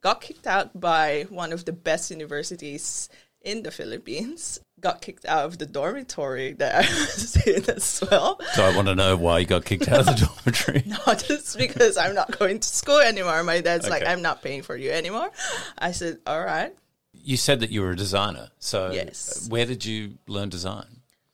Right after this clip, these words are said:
Speaker 1: Well, during that time when I was in uni doing business, uh, most of our presentations are actually digital. That was the age of video editing presentations.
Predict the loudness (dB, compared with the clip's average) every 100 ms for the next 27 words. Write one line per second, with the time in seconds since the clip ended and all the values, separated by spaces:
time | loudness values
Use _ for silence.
0 | _ _ _ 4 4 2 -4 0 2 2
1 | -2 -2 -4 -4 -2 -4 -4 -4 -6 -8
2 | -8 -10 -10 -10 -10 -10 -10 -10 -10 -4
3 | -4 -4 -6 -8 -8 -6 -8 -4 -4 -4
4 | -4 -6 -6 -6 -10 -8 -10 -10 -10 -10
5 | -10 -12 -10 -8 -4 -6 -6 -10 -8 -8
6 | -10 -6 -6 -4 -6 -4 -6 -6 -14 -6
7 | -6 -4 -8 -8 -8 -6 -4 -2 -4 -6
8 | -8 -8 -10 -6 -6 -2 -2 -2 -4 -8
9 | -14 _ _ _ -8 -6 -6 -8 -10 -12
10 | -14 -20 _ _ _ _ _ _ _ _
11 | -2 -2 -6 -8 -8 -6 -8 -8 -8